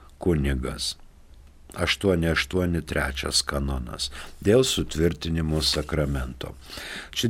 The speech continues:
dėl to antro numerėlio, tai paprastai yra didįjį šeštadienį, kada vyskupas nesugeba subėgiot, sulakstyt, suvažinėt į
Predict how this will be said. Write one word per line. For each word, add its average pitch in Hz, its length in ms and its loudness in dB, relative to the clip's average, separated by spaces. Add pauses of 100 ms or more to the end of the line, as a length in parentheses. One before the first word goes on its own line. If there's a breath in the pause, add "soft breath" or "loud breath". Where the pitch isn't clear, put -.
dėl 120 160 8
to 123 200 6
antro 143 360 6
numerėlio, 95 680 6 (580)
tai 107 160 4
paprastai 107 540 4 (100)
yra 120 200 8
didįjį 113 420 6
šeštadienį, 87 680 6
kada 95 280 4
vyskupas 101 680 2
nesugeba 87 680 4 (360 loud breath)
subėgiot, 98 1120 4
sulakstyt, 98 800 4
suvažinėt 92 800 4
į 87 80 4